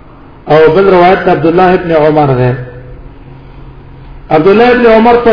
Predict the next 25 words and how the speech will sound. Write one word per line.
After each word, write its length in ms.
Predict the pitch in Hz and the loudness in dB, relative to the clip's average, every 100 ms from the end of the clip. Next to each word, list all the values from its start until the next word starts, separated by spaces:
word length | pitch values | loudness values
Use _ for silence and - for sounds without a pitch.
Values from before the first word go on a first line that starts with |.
| 214 | 2
روایت 320 | 208 214 214 214 | 4 2 0 -2
کې 80 | 214 | -4
دي: 80 | 233 202 | -4 -2
«اذا 200 | 202 196 | 0 0
كان 300 | 196 214 214 | 2 0 2
الماء 300 | 202 214 208 | 0 2 2
قلتين 800 | 202 - 190 185 180 - 190 160 131 - - - - - - - - - - - - - - - - - - - - - - 156 | 0 0 -2 0 -2 0 0 0 -2 -6 -14 -18 -20 -20 -20 -20 -20 -20 -20 -20 -20 -20 -20 -20 -20 -20 -20 -20 -20 -20 -10 -4
لم 200 | 185 214 | -2 0
يحمل 320 | 208 196 196 | -2 0 0
الخبث.» 480 | 180 160 147 135 - - - - - - - - - - - | 0 0 0 -2 -4 -10 -16 -20 -20 -20 -20 -20 -20 -20 -4
او 100 | 160 123 | 0 0
حدیث 320 | 156 170 214 185 | 0 -2 -2 0
د 40 | |
ابو 200 | 208 196 185 | 0 0 0
سعید 180 | 202 202 | 0 0
الخدري 420 | 190 180 180 214 190 | -2 -2 -2 -4 -4
کې 100 | 196 | -4
دي: 80 | 214 208 | -2 -2
«ان 260 | 202 190 190 | -2 -2 0
الماء 580 | 180 175 196 - 180 | 0 0 0 0 0
لا 180 | 180 190 | 2 2
ينجس 520 | 180 175 170 147 147 160 147 139 | 0 -2 -6 -8 -8 -4 -4 -4
شيئا.» 200 | 127 123 - - - - - - - - - - - - - 156 | -6 -8 -16 -20 -20 -20 -18 -16 -14 -12 -12 -12 -14 -18 -10 -6
اوس 160 | 156 170 | -2 0
راشه، 360 | 170 156 147 | 0 0 -4